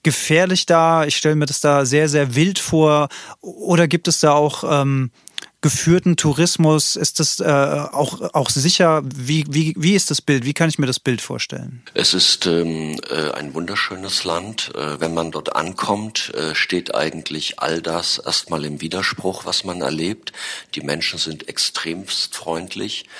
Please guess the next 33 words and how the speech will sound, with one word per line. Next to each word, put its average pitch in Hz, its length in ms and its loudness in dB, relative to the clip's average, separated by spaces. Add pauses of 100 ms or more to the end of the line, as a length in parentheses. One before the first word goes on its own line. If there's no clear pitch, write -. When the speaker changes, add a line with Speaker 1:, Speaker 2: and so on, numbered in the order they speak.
(280)
Speaker 2:
Es - 200 -2
gibt - 320 -10
eine 76 300 -4
ganz - 420 -4
geringe 85 600 -8
Kriminalität. 78 1080 -8 (600)
Äh, 76 280 -2
wenn 80 200 -6
dir 73 200 -8
was 78 200 -2
aus - 160 -2
der 78 160 -6
Tasche - 320 -4
fällt, 92 340 -4
zumindest - 460 -2
ist - 320 -6
es - 160 -2
mir 78 160 -4
so 85 140 -6
gegangen, 82 440 -6 (540)
äh, 78 140 0
kommt - 280 -8
noch 80 160 -6
einer 78 240 -4
hinterher 76 420 -6
und 78 120 -12
sagt, 78 320 -10
äh, - 180 -10
"Du 76 160 -14
hast 78 240 -6
hier 82 120 -8
was 73 200 -4
verloren." 82 560 -10